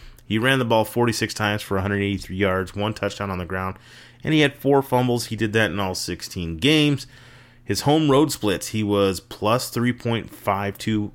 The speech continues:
at home, so he did a little bit better at home than on the road. And then against good defenses, he was minus eleven point one points.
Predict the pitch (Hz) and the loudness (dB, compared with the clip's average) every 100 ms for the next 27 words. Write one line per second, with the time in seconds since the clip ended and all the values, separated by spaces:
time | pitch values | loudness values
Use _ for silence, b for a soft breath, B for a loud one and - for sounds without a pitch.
0 | - 82 78 - 113 120 131 131 120 - | -8 -6 -4 -6 -2 2 2 0 -4 -6
1 | 98 95 90 87 107 110 95 104 92 73 | -4 -2 -4 -2 0 0 0 0 0 -2
2 | - 107 107 98 90 92 113 110 110 - | -4 -2 0 -2 -2 0 0 2 0 -6
3 | B B B B B B 101 104 101 98 | B B B B B B -4 0 0 2
4 | 113 107 98 92 117 147 135 147 135 143 | 2 0 -6 -2 4 4 4 0 2 2
5 | 131 147 139 131 120 110 85 95 104 120 | 2 2 0 2 2 2 2 2 4 2
6 | 123 - 101 95 92 98 98 107 104 104 | 0 -2 -2 -2 0 2 0 -2 -4 -4
7 | 104 - 90 92 92 - 92 80 - | -2 -4 -4 -4 -4 -6 -6 -6 -8